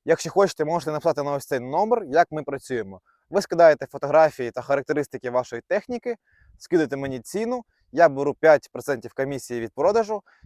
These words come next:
і швид-, швидко продаю, знаходжу покупця у любій точці країни. Тому пишіть, звертайтеся. На сьогодні відео закінчено. Дуже вам дякую, на все добре і слава Україні!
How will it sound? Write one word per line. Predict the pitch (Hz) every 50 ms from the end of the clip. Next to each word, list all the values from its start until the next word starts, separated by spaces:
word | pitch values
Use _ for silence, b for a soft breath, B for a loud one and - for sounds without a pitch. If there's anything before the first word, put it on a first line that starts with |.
| b -
і | 160 180 185 190 190 185 180 180 175 170 -
швид-, | - 156 160
швидко | - 170 208 208 - 196 175
продаю, | - 147 139 147 160 190 208 208 175
знаходжу | 143 139 143 151 160 143 143 147
покупця | - 127 - 139 120 - - 160 170 185 180 175 156 - _ _ _ _ _ - - _ _ _ _
у | 120 139 135 139
любій | 135 131 160 160 - _ -
точці | 151 147 - - 123
країни. | - 120 123 131 147 156 147 120 98
Тому | - 110 120 123 127 127 123 117 _ _ _ _ _ _ -
пишіть, | 131 - - - 160 196 208 _ - _ _ _ _ _ _ _ _ _ _ _
звертайтеся. | - 120 110 - 147 160 170 160 170 - - 151 135 _ _ _ _ _ _ _ _ _ _ _ _ _ _ _ _ - _ _ _ _ _ 123
На | 131
сьогодні | - 165 160 165 156 147 135
відео | 139 127 127 120
закінчено. | 117 120 - 220 226 - 196 180 175 170 _ _ -
Дуже | - - 120 135 127 127
вам | 123 117 120
дякую, | 120 160 185 196 - 196 185 180 170 -
на | 120 123 120
все | - - 110
добре | 110 139 160 165 170 180 170 _ - - _ _ _
і | -
слава | - 131 139 143 131 123
Україні! | 107 - 107 101 95 87 82 80